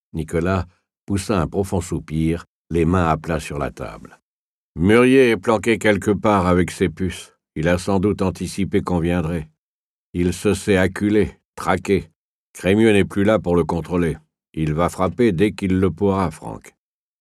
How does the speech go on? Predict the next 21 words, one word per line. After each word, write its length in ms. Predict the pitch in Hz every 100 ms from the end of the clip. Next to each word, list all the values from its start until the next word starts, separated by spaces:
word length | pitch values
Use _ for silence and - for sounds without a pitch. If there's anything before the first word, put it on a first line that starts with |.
| _
Ce 120 | - 78
soir, 580 | 82 87 104 113 123
cette 340 | - - 76 80
nuit, 380 | 92 107 120 -
demain 300 | 80 90 87
matin, 420 | 90 90 113 117 _ _ _ _ _ _ _ _
il 180 | 95 92
va 140 | 90 107
vouloir 340 | 110 117 110
faire 220 | - 107
mal 240 | 107 131 131
au 80 |
plus 220 | 113 139 131
vite, 320 | 98 - - - -
laisser 360 | - 82 87 98
sa 180 | 95 107
marque, 360 | 117 - - - _ _ -
suivre 500 | - 101 113 87 98
le 140 | 101
plan 260 | 95 113 110
établi 520 | 101 107 98 139